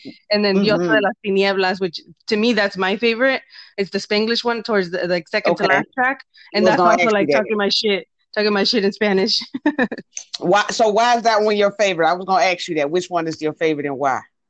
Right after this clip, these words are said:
Speaker 1: Uh, so yeah, so it's, uh, La, uh, Diosa de las Tinieblas, which stands for, um, I think Goddess of Darkness, if I'm not mistaken.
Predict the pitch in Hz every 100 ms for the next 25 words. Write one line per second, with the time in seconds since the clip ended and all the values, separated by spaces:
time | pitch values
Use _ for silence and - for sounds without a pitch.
0 | _ - 220 208 202 247 226 214 - 240
1 | 208 196 175 190 202 - 196 190 226 262
2 | 233 208 208 202 196 208 226 196 170 -
3 | 190 208 - 220 202 190 180 170 165 -
4 | 185 202 180 185 202 202 175 180 185 -
5 | 277 269 240 247 254 240 269 247 294